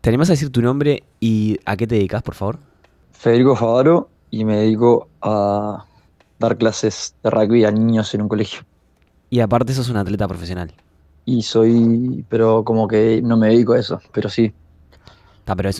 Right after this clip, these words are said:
Speaker 1: es algo
Speaker 2: Soy
Speaker 1: importante,
Speaker 2: jugador de
Speaker 1: es,
Speaker 2: rugby.
Speaker 1: es algo importante de lo que sos. Contá, contá, dale, no, no seas humilde.
Speaker 2: Sí, soy, soy jugador de rugby, sí, soy un jugador de rugby
Speaker 1: Ta, pero no digas, "Soy un
Speaker 2: que
Speaker 1: jugador de rugby", sos
Speaker 2: dedica,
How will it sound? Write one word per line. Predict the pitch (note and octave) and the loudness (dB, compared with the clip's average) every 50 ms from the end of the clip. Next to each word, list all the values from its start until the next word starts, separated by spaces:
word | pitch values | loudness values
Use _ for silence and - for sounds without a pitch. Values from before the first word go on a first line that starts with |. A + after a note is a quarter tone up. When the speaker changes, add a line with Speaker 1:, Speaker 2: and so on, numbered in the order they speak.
| - _ | -10 _
Speaker 1:
es | - F#2+ | -8 -6
algo | G#2 G#2+ G#2+ | -4 -2 0
Speaker 2:
Soy | A2 A2+ | 0 0
Speaker 1:
importante, | G2 G#2 A2 G#2+ A2 | 2 2 2 4 4
Speaker 2:
jugador | A2 G#2 G#2+ | 4 4 2
de | |
Speaker 1:
es, | G#2 G2+ | 2 2
Speaker 2:
rugby. | G2+ G2 - | 0 -2 -2
Speaker 1:
es | A#2 A#2+ | -2 0
algo | C#3 C3+ | 0 0
importante | B2 G2+ G2+ F#2+ A2 A#2+ A#2+ | 0 -2 -4 -6 -4 -2 -2
de | A#2+ G#2 | -2 -2
lo | G2 | -2
que | E2+ F2+ | -4 -6
sos. | E2+ - F2+ E2+ - - - - _ _ | -8 -8 -10 -10 -10 -14 -20 -20 _ _
Contá, | - F#2 F2+ G#2 F2+ - | -14 -8 -8 -8 -8 -8
contá, | - F#2 F#2+ A2 | -10 -6 -4 -2
dale, | A2 G2+ A2+ G#2+ F#2 | -2 -2 -4 -6 -8
no, | G2+ | -12
no | G#2 A2+ C3 - - A2 | -12 -12 -14 -12 -10 -8
seas | C3 C3+ A2 | -8 -8 -8
humilde. | F#2 F2+ F2 E2 D2+ D#2+ E2 _ _ | -10 -12 -12 -14 -16 -18 -20 _ _
Speaker 2:
Sí, | _ - A#2 A2 G#2 G#2 - _ | _ -4 -2 -2 -2 -4 -8 _
soy, | _ - - - A#2 A2 - _ _ - | _ -8 -2 0 0 0 -2 _ _ -20
soy | - - - B2+ D3 | -20 -4 0 0 2
jugador | C#3+ C#3 A#2 G#2+ G#2+ F#2+ | 2 4 2 4 2 2
de | C#3 D3+ B2 | 2 0 0
rugby, | G2+ F2+ | 0 -2
sí, | F2 - - D3 B2+ | -4 -2 0 0 0
soy | A#2 - B2+ | 0 0 0
un | C3+ A#2+ | 0 2
jugador | G#2+ A2+ A2 A2+ A#2 A2 | 2 2 2 2 2 2
de | A#2+ C3 | 2 0
rugby | C#3 C#3+ D#3 E3+ F3+ G#3+ - - - | 2 4 4 4 2 0 -4 -10 -8
Speaker 1:
Ta, | A2+ G#2+ | -4 -4
pero | A#2+ A#2+ | -2 -2
no | C3+ | 0
digas, | D3+ D#3+ A#2+ - | 0 0 0 -2
"Soy | - - A#2+ A2 | -6 -6 -2 2
un | G#2+ G#2 | 2 4
Speaker 2:
que | G#2 | 4
Speaker 1:
jugador | G#2 G2+ G2+ | 4 4 2
de | G#2 G#2 G#2 G2 | 2 0 0 -2
rugby", | F#2 F2+ E2+ | -4 -4 -4
sos | - B2+ B2+ | 0 2 4
Speaker 2:
dedica, | B2+ C3+ | 6 6